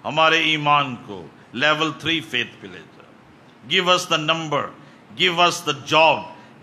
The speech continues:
give us the assignment to do something for your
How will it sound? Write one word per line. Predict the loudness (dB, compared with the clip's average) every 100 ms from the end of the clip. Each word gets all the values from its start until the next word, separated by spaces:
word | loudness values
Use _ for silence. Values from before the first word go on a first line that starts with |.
| -2
give | 0 4
us | 2 2
the | -2 -2
assignment | -4 0 0 2 0 -2 -4 -12 -18 -20 -14
to |
do | -8 -6
something | -4 -6 -6 -6 -10
for | -8 -8
your | -8